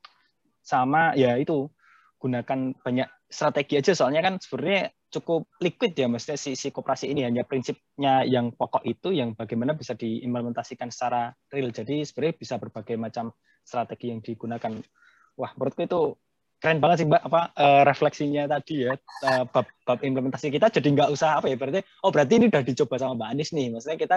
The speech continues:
udah lebih spesifik aja kalau mau nyoba yang lain kayak gitu, biar chance berhasilnya lebih tinggi juga gitu. Wah,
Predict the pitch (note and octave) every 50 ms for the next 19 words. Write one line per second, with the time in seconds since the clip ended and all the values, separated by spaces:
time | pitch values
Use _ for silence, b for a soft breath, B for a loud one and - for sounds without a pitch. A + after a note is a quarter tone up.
0 | F#3+ F#3 - F3+ D#3 D3 C3 - C3+ - - - C3+ A#2+ D3 C#3+ C#3 C#3 D#3+ E3
1 | F3 G3+ F3 D3 D3+ D3+ C#3+ D3 D3+ D3+ D3 D3 - C#3 C3 C3 B2+ B2 B2+ C3
2 | C#3 D3 D#3+ D#3+ D3 C#3 - A2 A#2 B2+ A#2+ - A#2+ A#2+ - b b b b B2
3 | b - C#3+ C3 B2+ - - - - C#3 C3+ C3 B2 - C#3+ C#3 D3 E3+ - D#3+
4 | - C#3 C3 B2 A2+ - _ _ _ _ _ - B2+ B2 A#2 A#2 G#2+ - A2+ G#2+
5 | - C#3 - - - - - A2 G#2+ A2 G#2 -